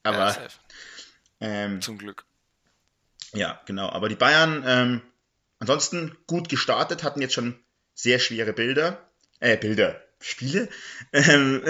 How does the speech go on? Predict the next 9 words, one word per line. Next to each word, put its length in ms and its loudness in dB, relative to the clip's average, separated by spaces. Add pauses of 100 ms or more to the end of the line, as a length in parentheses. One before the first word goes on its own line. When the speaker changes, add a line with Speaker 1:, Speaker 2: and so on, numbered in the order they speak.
(460)
Speaker 2:
<laughs> 520 -2
ähm, 260 6
auch 140 4
schon 100 -4
gegen 120 -2
Leverkusen 400 2
und 60 -2
Leipzig, 420 -2 (260)
ähm, 440 -2